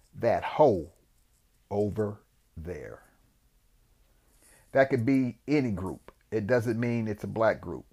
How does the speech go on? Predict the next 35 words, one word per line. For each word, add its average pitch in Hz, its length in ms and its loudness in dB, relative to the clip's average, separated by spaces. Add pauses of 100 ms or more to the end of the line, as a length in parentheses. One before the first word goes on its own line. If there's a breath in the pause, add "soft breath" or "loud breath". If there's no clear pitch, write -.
(540)
But 95 280 -2 (760)
today 117 440 2
I 120 100 4
wanna 110 200 -2
talk 117 240 0
about 101 380 0 (760)
our 110 160 2
sisters. - 680 -6 (2000)
I 110 140 2
think 113 240 -2
a 107 80 4
lot 123 240 8
of 113 80 0
times 120 320 0
when 113 120 -2
you 117 60 -2
look 123 200 0
at 107 80 -8
the - 60 -6
culture 123 460 0
today, 107 520 0
the 98 80 -6
culture 147 420 -2
today 110 480 2 (1300)
is 107 120 -6
people 120 400 4
are 113 120 6
out 123 220 6
there 113 140 2
trying 113 280 0
to 107 40 -2
get 104 220 -2
whatever 110 320 -2
they 104 140 -4
can, 98 320 -6